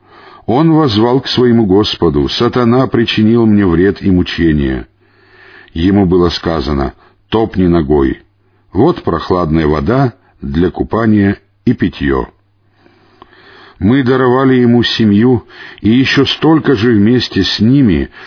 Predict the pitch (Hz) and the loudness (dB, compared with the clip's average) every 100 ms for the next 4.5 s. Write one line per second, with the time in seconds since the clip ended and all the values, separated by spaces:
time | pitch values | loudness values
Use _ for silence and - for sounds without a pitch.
0 | - - 139 131 107 - 85 80 78 71 | -12 -4 0 0 0 -2 -2 0 0 0
1 | 64 - - - - - - - 123 131 | -2 -6 -10 -12 -12 -18 -20 -8 -2 0
2 | 131 - 101 - 78 78 101 135 101 80 | -2 -2 -2 -2 0 0 2 2 2 2
3 | 110 131 87 73 73 71 64 78 - 67 | 0 0 0 -2 -2 -2 -4 -8 -6 -6
4 | 62 62 57 57 | -4 -6 -8 -12